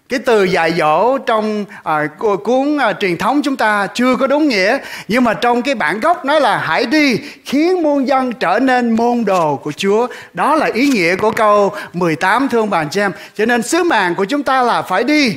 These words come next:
để đem nhiều người vào vương quốc của Chúa và đem nhiều người vào hội thánh của Chúa.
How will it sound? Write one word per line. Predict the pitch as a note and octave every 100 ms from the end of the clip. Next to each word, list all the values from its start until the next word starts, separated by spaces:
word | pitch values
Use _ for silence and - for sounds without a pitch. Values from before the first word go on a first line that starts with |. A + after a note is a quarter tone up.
| - - -
để | E3 G3+
đem | C4+ C#4+ C#4 B3+
nhiều | A3+ G3+
người | F#3+ F#3 E3+
vào | D#3 E3+ D#3+
vương | F#3+ A3
quốc | B3+ B3+
của | G#3 G#3
Chúa | A3 A#3 B3+ - -
và | E3
đem | F#3 A3 A3+
nhiều | G#3 F#3
người | F3 E3+ D#3+
vào | C#3 F3 F3 D#3 C3+ - - _ -
hội | D#3 C#3+
thánh | D#3 F#3+ A#3+
của | G#3 E3
Chúa. | F#3+ G#3